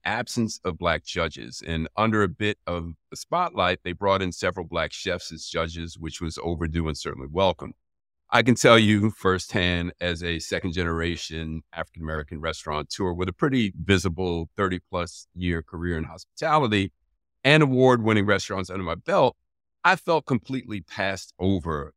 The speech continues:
by opportunities in T V, and I'll speak for myself and those that have had similar s-, experiences as I have. We would be appreciative for those on the inside and who have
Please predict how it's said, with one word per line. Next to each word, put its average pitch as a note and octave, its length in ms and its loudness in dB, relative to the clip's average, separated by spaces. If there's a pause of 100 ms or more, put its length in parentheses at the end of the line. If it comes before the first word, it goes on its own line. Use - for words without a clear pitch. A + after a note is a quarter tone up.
by E2 400 0
opportunities E2+ 840 -4
in D2+ 100 -12
T D#2 240 -12
V, E2 280 -2
and D#2 100 0
I'll F2 120 2
speak - 320 -6
for - 100 -8
myself F2 540 0
and E2+ 120 -6
those E2+ 320 -2
that D#2 160 -4
have D#2 120 -10
had D#2+ 180 -2
similar E2 340 -4
s-, C#2+ 120 -14 (160)
experiences B2 880 -4
as E2 160 -4
I D#3+ 200 2
have. D#2+ 300 0 (840)
We C#3+ 100 0
would D3 160 0
be C#3 120 2
appreciative A#2+ 840 0 (180)
for A2+ 120 -2
those A#2+ 560 4
on G#2+ 140 8
the G#2+ 180 4
inside F#2+ 680 6 (100)
and F#2+ 200 2
who G#2 180 -6
have G#2 360 4